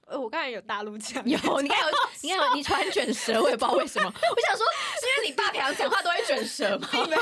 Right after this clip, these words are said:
Speaker 1: 有，只有我们家哈娜讲话会卷舌，因为她最近买的按钮是从淘宝来的。<laughs> 她就说：“吃饭，<laughs> 出去玩儿。” <laughs>
Speaker 2: 好，谢谢你的演示。
Speaker 1: 欸，我那，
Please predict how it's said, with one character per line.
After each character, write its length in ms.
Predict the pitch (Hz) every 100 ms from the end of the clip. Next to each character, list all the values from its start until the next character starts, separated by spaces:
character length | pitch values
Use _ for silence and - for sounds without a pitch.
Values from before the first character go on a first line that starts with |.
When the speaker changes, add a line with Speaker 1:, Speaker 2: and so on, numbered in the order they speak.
| -
Speaker 1:
有， 140 | 349 294 - - -
只 60 | 392
有 180 | 440
我 80 | 359
们 160 | 269 269
家 160 | 302
哈 220 | 320 302 302
娜 200 | 302 254
讲 180 | 214
话 120 | 208 240
会 140 | 247
卷 160 | 226 196
舌， 120 | 214
因 60 |
为 60 | 262
她 120 | 285
最 140 | 269 302
近 80 |
买 140 | 269 196
的 60 | -
按 160 | 247
钮 160 | 220 202
是 60 | 233
从 180 | 220
淘 200 | 208 214
宝 200 | 220 202
来 120 | - - -
的。 80 | 277 - 392 440 - 554
<laughs> 560 | - 523 - - - -
她 180 | 269
就 60 | 302
说 120 | 320 - - _ -
：“吃 140 | - 453
饭， 580 | - 440 370 208 - 269 - - - -
<laughs> 0 |
出 800 | 339 415 - - _ - - 508 523
去 160 | 508 370
玩 140 | 285
儿。” 320 | 240 247 311 359 - - - - - - 466 440
<laughs> 320 | - 403 - -
Speaker 2:
好， 300 | 240 226 - - - - - - 277
谢 120 | -
谢 60 | 302
你 100 | 220
的 60 |
演 200 | 190 165
示。 240 | - 220 196 - _ _ _ -
Speaker 1:
欸， 120 | 277
我 80 |
那， 100 | 254